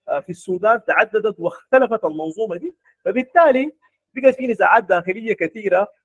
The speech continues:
ساعدت في أنه المستعمر الوافد يفرض سلطته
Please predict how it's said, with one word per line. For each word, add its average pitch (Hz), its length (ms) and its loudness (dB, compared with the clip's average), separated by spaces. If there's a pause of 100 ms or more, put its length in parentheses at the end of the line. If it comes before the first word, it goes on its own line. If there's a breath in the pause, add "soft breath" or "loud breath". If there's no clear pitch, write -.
(100)
ساعدت 262 520 6
في - 80 -2
أنه 226 720 -4
المستعمر 160 640 -2
الوافد 190 480 0
يفرض 294 300 -4
سلطته 254 640 -4